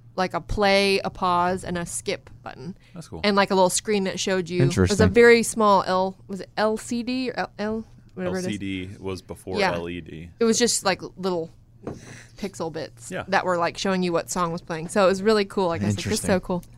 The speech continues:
Speaker 1: I got that phone because I got left at school, by the way.
Speaker 3: That's
Speaker 2: Nice.
Speaker 3: funny.
Speaker 2: Nice. And your
Speaker 1: Fun,
Speaker 2: parents
Speaker 1: fun story.
Speaker 2: forgot about you?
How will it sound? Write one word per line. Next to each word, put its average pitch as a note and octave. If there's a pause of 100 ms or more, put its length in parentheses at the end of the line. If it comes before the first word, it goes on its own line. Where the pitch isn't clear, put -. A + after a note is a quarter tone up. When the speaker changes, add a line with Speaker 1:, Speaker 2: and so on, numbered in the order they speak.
(200)
Speaker 1:
I A3
got D#4
that A#3
phone G#3+
because F#3+
I F3
got E3+
left F#3
at -
school, F3+
by F3+
the -
way. E3+ (260)
Speaker 3:
That's C3
Speaker 2:
Nice. -
Speaker 3:
funny. A2 (200)
Speaker 2:
Nice. F2+
And G2
your F#2+
Speaker 1:
Fun, -
Speaker 2:
parents G2
Speaker 1:
fun F3+
story. F3+
Speaker 2:
forgot F#2+
about F#2+
you? G#2